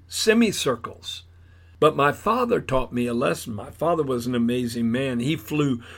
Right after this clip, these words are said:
with the Hurricane Squadron. He was the first man to fly a prop plane into the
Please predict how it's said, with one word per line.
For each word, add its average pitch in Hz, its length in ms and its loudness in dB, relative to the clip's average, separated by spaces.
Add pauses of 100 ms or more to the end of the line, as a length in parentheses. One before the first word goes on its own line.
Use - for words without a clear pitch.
(120)
with 120 160 2
the 123 120 2
Hurricane 135 680 4
Squadron. 120 800 -4 (220)
He - 140 -4
was 139 220 -2
the 147 80 4
first 175 400 0
man 135 300 0
to 120 100 -6
fly 143 560 -2
a 123 160 -2
prop - 580 -6
plane 131 640 -2
into 180 380 -2
the 151 280 -4